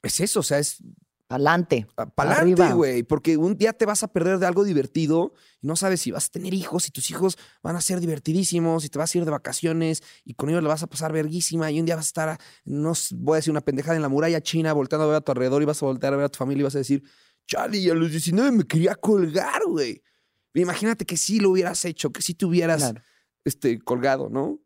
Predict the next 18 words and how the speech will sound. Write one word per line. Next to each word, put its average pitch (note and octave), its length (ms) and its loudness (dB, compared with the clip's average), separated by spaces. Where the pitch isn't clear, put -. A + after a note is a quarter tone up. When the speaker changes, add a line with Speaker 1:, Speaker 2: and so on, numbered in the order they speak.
Speaker 2:
Que G#3+ 140 6
yo C4 140 4
también A#3+ 320 6
respeto G3+ 400 2
absolutamente E3 680 2
la D3+ 100 4
decisión C3 420 -2
de D3 80 4
alguien D3 140 2
Speaker 1:
Claro, C4+ 200 6
Speaker 2:
de F#3 60 8
Speaker 1:
o - 20 2
sea, D3+ 160 6
Speaker 2:
terminar - 100 4
Speaker 1:
como F#3+ 220 6
Speaker 2:
su G3+ 80 4
vida. D#3+ 400 6
Speaker 1:
alguien, C3+ 320 -2